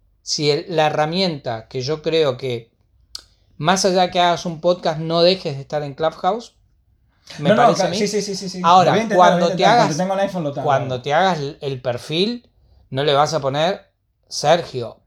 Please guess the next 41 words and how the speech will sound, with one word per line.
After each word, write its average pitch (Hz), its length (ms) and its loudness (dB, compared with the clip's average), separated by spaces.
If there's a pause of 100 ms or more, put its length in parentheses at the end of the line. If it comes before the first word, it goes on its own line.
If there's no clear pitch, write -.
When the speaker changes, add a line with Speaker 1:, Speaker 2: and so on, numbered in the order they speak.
(120)
Speaker 1:
por 165 240 0
favor, 147 400 4
Speaker 2:
No, 143 140 2
Speaker 1:
poné 139 120 -2
Speaker 2:
claro. 156 200 4
Speaker 1:
Torrente, 170 520 0
Speaker 2:
Tor-, 156 80 2
Speaker 1:
porque 147 140 -4
entonces, 175 440 0
Speaker 2:
Torrente 151 380 0
de 135 140 -4
Charla, 160 280 4
Speaker 1:
claro, 127 200 2
Speaker 2:
sí. 95 60 -14 (280)
Speaker 1:
Torrente 156 840 0
tiene 170 200 -4
que 151 80 -6
ser 190 320 -2
tu 139 100 -8
nombre, 135 420 -4
y 135 120 -12
luego 185 340 6
le 160 100 4
pones 170 340 0
cualquier 131 340 -6
otra 143 220 -2
cosa, 147 260 -4
pero 113 160 -12
Torrente, 147 480 -2
ah, 196 340 0 (320)
en 165 240 2
el, 151 420 -2
en 151 140 -4
el 156 120 -4
icono 220 380 0
siempre 196 300 -4
te 190 120 -6
sale 180 260 0
el 151 160 -2
nombre 131 440 -2
abajo, 131 640 0